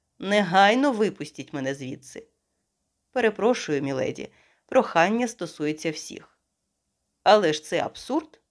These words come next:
цілковитий абсурд». Сесіль сердито тупнула. «Я поскаржуся на вас авіакомпанії.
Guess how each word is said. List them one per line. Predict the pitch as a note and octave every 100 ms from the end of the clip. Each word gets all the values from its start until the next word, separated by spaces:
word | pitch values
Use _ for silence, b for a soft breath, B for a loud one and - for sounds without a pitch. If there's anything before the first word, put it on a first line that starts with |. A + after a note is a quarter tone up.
| _
цілковитий | - C#4+ D4 A#3 F3 D3 C#3+ E3
абсурд». | G#3 - - G3 D#3 _ _ _ _ _ _
Сесіль | - B3+ A3+ - G#3+ A#3+
сердито | - A#3+ G3+ D3 D3+ E3+
тупнула. | - D3+ - - - - _ _ _ _
«Я | - F#3+ G#3
поскаржуся | E3+ D#3 - C#4+ D4 E3+ D#3 D3
на | D#3 D#3+
вас | A#3 A#3 -
авіакомпанії. | G3 G3+ G#3+ C4 B3+ D#3+ - - -